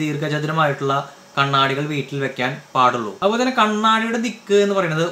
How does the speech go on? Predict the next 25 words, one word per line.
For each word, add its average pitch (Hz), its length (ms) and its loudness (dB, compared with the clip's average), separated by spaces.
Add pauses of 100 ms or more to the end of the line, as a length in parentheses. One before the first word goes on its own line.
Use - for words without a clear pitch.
(180)
വടക്ക് 156 340 0
കിഴക്ക് 180 300 0
ദിക്കാണ്. 120 320 0 (360)
ഈ - 20 2 (100)
വടക്ക് 202 360 2
കിഴക്ക് 226 280 -2
ദിക്കിലാണ് 175 460 2 (100)
കണ്ണാടി 147 400 0
നമ്മൾ 143 140 -2 (200)
വെക്കേണ്ടത്. 120 400 -4 (300)
മറ്റ് 165 200 -6 (180)
ഏത് 202 200 6
ദിക്കിലും 175 320 0 (160)
കണ്ണാടി 143 360 2
വെച്ചാലും 143 420 -2
നമുക്കത് 135 340 -2 (440)
ദോഷമാണ് 147 440 4 (160)
ഉണ്ടാക്കുക. 113 360 -4 (360)
കണ്ണാടി 214 420 4
വെക്കുമ്പോൾ 190 360 0 (160)
നമ്മൾ 170 160 -2 (420)
വീടിന്റെ 170 360 0 (120)
തറയിൽ 160 380 4
നിന്നും 147 200 -4 (120)
ഒരു 160 120 -4